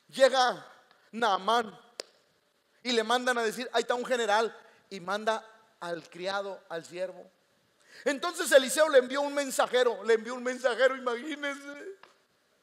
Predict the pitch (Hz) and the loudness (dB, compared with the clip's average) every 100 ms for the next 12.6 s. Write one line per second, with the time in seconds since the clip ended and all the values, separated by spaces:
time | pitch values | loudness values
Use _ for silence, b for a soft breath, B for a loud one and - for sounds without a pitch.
0 | _ _ _ _ _ _ - _ _ _ | _ _ _ _ _ _ -20 _ _ _
1 | B B B 277 285 285 339 349 349 330 | B B B 2 2 2 0 2 2 4
2 | 294 311 330 285 294 302 320 320 294 262 | 4 4 2 2 4 2 2 0 0 -4
3 | 240 220 240 311 320 - - - _ _ | -6 -2 4 4 4 -6 -18 -20 _ _
4 | _ _ _ _ _ _ _ _ _ _ | _ _ _ _ _ _ _ _ _ _
5 | _ _ 180 302 294 330 330 311 285 - | _ _ 10 12 12 8 8 6 2 2
6 | 311 311 311 320 285 - - 254 240 254 | 4 6 8 8 6 -2 0 0 0 -4
7 | 233 226 214 202 214 190 185 160 - _ | -6 -6 -6 -6 -6 -4 -4 -6 -18 _
8 | _ _ _ _ _ _ _ _ _ _ | _ _ _ _ _ _ _ _ _ _
9 | _ _ _ _ _ _ _ _ b b | _ _ _ _ _ _ _ _ b b
10 | b 285 285 294 339 359 349 330 - 285 | b -6 -4 0 6 6 6 2 4 4
11 | 285 285 285 - 285 277 269 302 320 269 | 6 6 6 4 4 6 6 8 8 8
12 | 277 311 370 330 - | 6 8 8 6 2